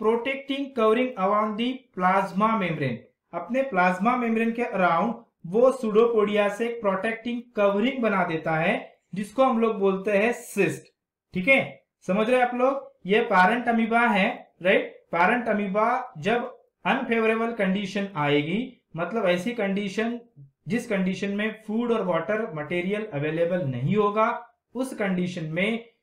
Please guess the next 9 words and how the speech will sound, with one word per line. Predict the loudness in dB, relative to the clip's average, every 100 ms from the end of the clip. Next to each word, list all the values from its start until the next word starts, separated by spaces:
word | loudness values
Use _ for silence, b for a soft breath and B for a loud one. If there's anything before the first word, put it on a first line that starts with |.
| -2
जो | -2
pseudopodia | -2 0 2 4 4 2 2 2
है | 2
amoeba | 0 -2 0 0
का, | 0 -2 -2 -4 -16 -16
वो | -4 0
निकाल | 0 0 0 0 -2
के | -2 -2 -4 -12 -8
वो | -2